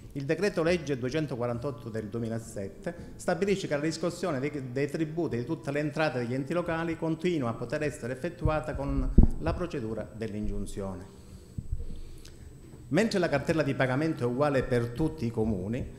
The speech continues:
non c'è un modello di ingiunzione definita da, da un decreto, quindi lo andiamo a costruire di volta in volta nel, negli enti locali dove andiamo a,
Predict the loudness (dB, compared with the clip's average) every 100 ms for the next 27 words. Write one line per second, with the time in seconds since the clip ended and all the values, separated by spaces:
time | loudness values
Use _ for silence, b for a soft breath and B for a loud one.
0 | B B 4 6 0 2 4 4 2 2
1 | 2 2 2 2 2 2 0 -2 -2 0
2 | -2 -4 -8 -2 -2 0 0 0 -2 -2
3 | -2 -2 -4 -2 -2 -2 -2 -2 -4 0
4 | 2 2 0 -4 -12 -16 -16 -18 -2 0
5 | 2 2 2 0 -4 -2 0 2 4 2
6 | 2 2 2 0 -2 0 0 -2 -2 -4
7 | -4 B B B -6 -4 -2 -2 -4 -8
8 | B B B -4 0 -2 0 -2 0 0
9 | 0 0 0 0 -2 -6 -2 0 0 0
10 | 0 -2 -4 -6